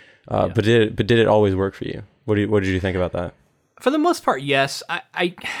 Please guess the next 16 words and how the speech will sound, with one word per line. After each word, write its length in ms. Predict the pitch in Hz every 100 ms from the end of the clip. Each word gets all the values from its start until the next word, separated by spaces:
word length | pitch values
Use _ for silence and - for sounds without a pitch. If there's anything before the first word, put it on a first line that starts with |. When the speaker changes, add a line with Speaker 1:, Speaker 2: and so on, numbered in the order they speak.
| -
Speaker 2:
I 40 |
guess 280 | 175 285 -
I've 140 | 330 285
started 340 | - 165 180
to 80 | 156
change 480 | - - 135 147 135
a 60 |
little 520 | 123 120 120 117 120 -
over 240 | 139 127
time 480 | 127 - 127 123 123
to 140 | 120 135
where 640 | 135 135 131 131 131 151 - _ -
I 140 | 151
start 400 | 160 - 208 -
to 100 | -
crave 720 | - - 156 143 156 143 120